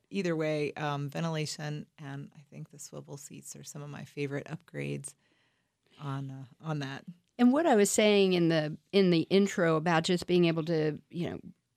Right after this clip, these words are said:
Speaker 2: make your cup of coffee or brew a little bit of tea and sit and, and be camped out right there on the creek or on a river or in the forest or by the,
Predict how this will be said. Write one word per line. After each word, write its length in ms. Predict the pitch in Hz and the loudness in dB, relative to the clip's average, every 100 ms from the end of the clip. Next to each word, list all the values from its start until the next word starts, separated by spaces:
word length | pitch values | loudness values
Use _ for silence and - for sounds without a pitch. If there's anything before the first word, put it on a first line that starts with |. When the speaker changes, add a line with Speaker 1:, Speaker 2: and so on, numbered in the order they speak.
| _ - | _ -2
Speaker 2:
make 320 | 185 196 202 | 2 4 4
your 120 | 208 | 2
cup 240 | 190 185 180 | 0 -2 -2
of 80 | |
coffee 520 | 175 156 156 - 156 151 | -2 0 0 0 2 2
or 240 | 131 98 | 2 0
brew 600 | 98 175 175 208 220 214 | -4 -4 4 6 6 4
a 20 | |
little 240 | 196 190 180 | 4 2 2
bit 160 | 175 | 2
of 100 | 165 - | 0 -2
tea 560 | - 156 151 151 143 | 0 2 4 2 0
and 160 | 113 151 | -2 -4
sit 500 | - - 214 196 190 | -2 0 2 2 2
and, 300 | 151 147 147 - | 2 2 0 -4
and 380 | 160 147 139 151 _ - | -4 -2 -4 -8 _ -4
be 120 | 170 | -4
camped 420 | - 202 185 180 | 0 2 2 4
out 400 | 170 160 160 147 | 4 4 2 0
right 240 | 160 160 | 0 0
there 160 | - 156 | 0 0
on 160 | 151 139 | 0 0
the 80 | |
creek 640 | 139 - 202 190 180 175 175 | -4 -2 4 6 6 4 2
or 120 | 135 | -2
on 100 | 135 | -2
a 80 | 135 | -2
river 520 | 156 180 170 170 160 | 2 2 2 0 2
or 180 | 151 127 | 0 0
in 140 | 131 135 | -2 -4
the 40 | |
forest 800 | - 202 190 175 170 165 - - | -6 -2 0 2 2 0 -4 -2
or 240 | 139 135 | 0 2
by 360 | 135 151 143 139 | 0 -2 0 0
the, 460 | 151 139 120 139 | 0 -2 -2 -4